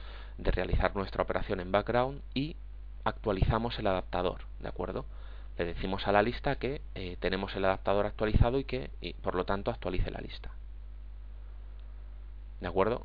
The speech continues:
Entonces, fijaros, vamos a quitar el código que tenemos aquí, que este iba, básicamente no nos hace falta, simplemente habrá que dejar la instancia del adaptador. ¿De acuerdo? ¿Y ahora qué hacemos? Vamos a llamar a nuestra clase.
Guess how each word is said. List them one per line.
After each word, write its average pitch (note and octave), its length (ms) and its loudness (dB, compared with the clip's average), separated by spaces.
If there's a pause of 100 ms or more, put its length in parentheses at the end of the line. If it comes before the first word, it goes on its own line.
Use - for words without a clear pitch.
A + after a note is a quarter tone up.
Entonces, A2 260 0
fijaros, - 400 -2 (260)
vamos G2+ 320 2
a G#2 60 0
quitar G#2+ 260 4
el G#2 120 4
código A2 360 0
que G2 100 -8
tenemos F2+ 340 -4
aquí, C#3 340 -6 (220)
que - 80 -2
este - 260 -2
iba, F#2 240 2
básicamente G2 800 2
no F#2 160 -2
nos F#2 160 -6
hace G2 160 12
falta, A#2+ 420 2
simplemente G2+ 480 0
habrá G#2 160 2
que G#2 100 -2
dejar A#2+ 380 2 (540)
la G2 100 4
instancia F#2+ 400 6
del F#2 140 0
adaptador. - 460 -4 (1300)
¿De F#2 60 0
acuerdo? G#2+ 380 2
¿Y A2 100 6
ahora B2+ 160 8
qué C3+ 80 2
hacemos? C#3 440 6
Vamos G2+ 380 2
a G#2+ 40 4
llamar A2 260 6
a C3 40 4
nuestra A2 320 -2
clase. - 360 -2